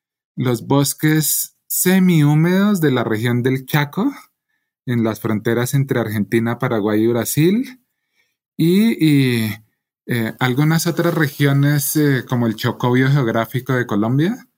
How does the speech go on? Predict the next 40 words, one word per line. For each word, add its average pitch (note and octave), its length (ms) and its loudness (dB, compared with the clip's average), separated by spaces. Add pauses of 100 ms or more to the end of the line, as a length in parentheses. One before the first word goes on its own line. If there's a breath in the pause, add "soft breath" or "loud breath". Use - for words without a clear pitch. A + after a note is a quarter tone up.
(380)
que B2+ 140 -2
no, C3 280 2
no C3 140 2
hacen C#3+ 300 0
parte D3 300 0
de D3+ 100 4
la C#3+ 100 2
Amazonía. A2 600 -2 (580 soft breath)
Entonces, E3 300 0
bu-, F#3 160 0
es D#3 160 0
bueno F3 240 2
señalar B2 440 2
eso, G2 280 -4
¿no? C#3 220 -2
Eh, A#2 220 -4
eh, G#2+ 240 -6
el A#2+ 180 -2
libro C#3 340 0
no D#3+ 180 2
se D3+ 140 -2
ocupa D3+ 400 -4
únicamente D3+ 720 0
de C3+ 200 0
obras A#2 440 -2
acerca B2 720 -6
de, A#2+ 180 -2
de G#2+ 160 -4
la G2+ 120 -2
selva A2+ 260 -4
amazónica, C#3 680 -2
sino C3 240 -2
también B2+ 380 0
acerca D3+ 420 -2
de C#3+ 120 2
otras B2 280 -4
regiones A#2 480 -4
de B2+ 80 -2
bosque A2 380 -2
húmedo. F#2+ 400 -4